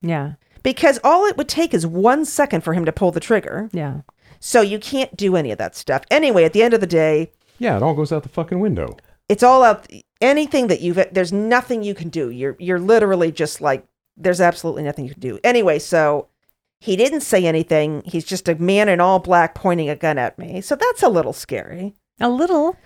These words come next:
Speaker 2: So at, I had to say something.
Speaker 3: She is the queen of understatement after all.
Speaker 2: Nobody, I mean,
Speaker 1: <laughs>
Speaker 2: somebody
Speaker 1: Totally.
Speaker 2: had to run this robbery, and it wasn't gonna be him.
Speaker 3: <laughs>
Speaker 2: So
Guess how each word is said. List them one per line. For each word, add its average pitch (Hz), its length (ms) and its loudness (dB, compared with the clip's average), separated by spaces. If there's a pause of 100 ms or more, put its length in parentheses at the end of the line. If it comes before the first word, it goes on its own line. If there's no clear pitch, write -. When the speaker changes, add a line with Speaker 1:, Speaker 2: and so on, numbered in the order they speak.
(600)
Speaker 2:
So 247 400 2
at, 240 200 2 (200)
I 415 260 4
had 220 160 4
to 170 60 0
say 151 220 0
something. - 460 -2
Speaker 3:
She 226 60 4
is 110 140 2
the 95 80 0
queen 85 280 -2
of 76 100 -4
understatement 71 600 -4
after 64 200 -10
all. 247 60 -2
Speaker 2:
Nobody, 339 540 2 (120)
I 240 100 2
mean, 233 240 0
Speaker 1:
<laughs> - 160 -10
Speaker 2:
somebody 392 300 4
Speaker 1:
Totally. 240 100 0
Speaker 2:
had 208 140 4
to 202 80 0
run 214 240 2
this 240 180 0
robbery, 240 800 0
and 180 120 0
it 175 100 4
wasn't 349 280 2
gonna 196 160 4
be 208 160 4
him. 233 640 4
Speaker 3:
<laughs> - 60 -14 (800)
Speaker 2:
So 220 500 2